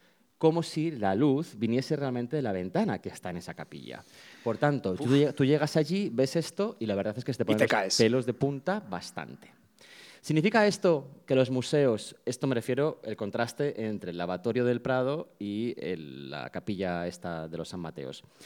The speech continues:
Speaker 1: ¿significa esto que los museos descontextualizan? Bueno, desde luego ha sido la gran crítica, o una de las grandes críticas que ha recibido por parte de la gente, de los enemigos de los museos, ¿no? Eh, pero desde siempre.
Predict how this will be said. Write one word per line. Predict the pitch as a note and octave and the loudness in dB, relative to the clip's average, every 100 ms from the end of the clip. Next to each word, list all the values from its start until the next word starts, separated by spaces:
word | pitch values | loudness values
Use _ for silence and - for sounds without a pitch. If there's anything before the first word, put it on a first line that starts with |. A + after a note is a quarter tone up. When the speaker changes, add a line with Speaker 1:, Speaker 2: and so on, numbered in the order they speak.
| - | -10
Speaker 1:
¿significa | - C#3+ C#3+ G#3 G3 | -2 0 0 0 2
esto | F#3+ - | 0 -2
que | E3+ | -4
los | C#3+ | -4
museos | D3 - D#3 C#3 | -4 -2 -2 -2
descontextualizan? | C3+ C#3 B2+ B2+ C#3 D3 - E2+ C#2 _ _ _ _ _ _ _ _ _ - - _ _ | -4 -4 -6 -2 0 0 -2 -8 -10 _ _ _ _ _ _ _ _ _ -20 -20 _ _
Bueno, | G#2+ - _ _ _ - - _ _ _ _ _ _ _ _ | -10 -10 _ _ _ -20 -20 _ _ _ _ _ _ _ _
desde | C#3 C#3 | -2 4
luego | C3+ D#3 | 8 8
ha | F3+ | 6
sido | F3+ F3+ D#3 | 4 4 6
la | A#2 | 6
gran | A2 B2 C#3 D#3+ | 4 2 4 4
crítica, | D#3 C#3+ D#3+ F3+ G#3+ A3 - | 0 0 0 0 -2 -4 -2
o | G#2+ | 4
una | C3+ D#3+ | 4 4
de | C3+ | 2
las | A2 | 2
grandes | B2+ C#3+ C3+ | 2 0 -2
críticas | C#3+ E3 F#3+ | -4 -4 -2
que | B2 | -2
ha | |
recibido | A#2+ - A#2+ C3+ E3 | -2 -2 0 2 2
por | A#2+ | 2
parte | A#2 - | 0 0
de | A#2 | -2
la | G#2 | -2
gente, | A#2 A2 E3 | -4 -4 -4
de | C3 | -2
los | G2 G#2 | -4 -4
enemigos | F#2+ A#2+ D3+ A2+ | 0 4 6 4
de | F#2+ | 0
los | F2+ F2 | -4 -4
museos, | E2 - D#3 F2 D2+ | -8 2 2 2 0
¿no? | B2+ F3+ - - - | -4 -6 -12 -20 -4
Eh, | A2 G#2+ G#2+ G#2 G2+ | 0 2 4 2 0
pero | G#2+ G2+ | 0 0
desde | F#2 G2 | -2 -6
siempre. | - C3+ C#3+ A#2 D#2+ | 4 6 6 2 -6